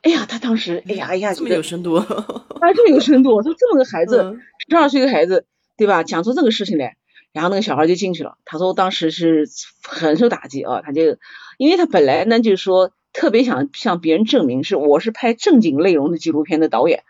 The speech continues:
Speaker 1: 但是呢，由于这个拍了这个东西，他也觉得好像是，呃，怎么讲，不是，不上道。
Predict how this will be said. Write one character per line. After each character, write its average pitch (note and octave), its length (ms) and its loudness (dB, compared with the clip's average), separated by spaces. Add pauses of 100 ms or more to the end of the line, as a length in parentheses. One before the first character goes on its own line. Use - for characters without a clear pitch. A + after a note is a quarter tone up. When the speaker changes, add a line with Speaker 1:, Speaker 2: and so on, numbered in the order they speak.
(360)
Speaker 1:
但 D4 120 2
是 D4+ 100 2
呢， C4+ 80 4
由 A3+ 180 6
于 C4+ 100 4
这 C#4+ 80 2
个 B3 80 -2
拍 C#4 180 -2
了 D4 120 2
这 - 100 -20
个 D#4+ 80 2
东 D4 180 4
西， G#3 200 -12 (240)
他 F#4 180 -2
也 B3+ 100 4
觉 A3 100 0
得 A3 120 2
好 F3+ 140 0
像 A3 180 2
是， F#3+ 220 0 (360)
呃， F#3+ 380 -6
怎 G3+ 160 0
么 C4 60 4
讲， E3+ 380 -4
不 - 80 0
是， F4 120 2 (220)
不 C#4 100 0
上 D#4 240 4
道。 - 280 0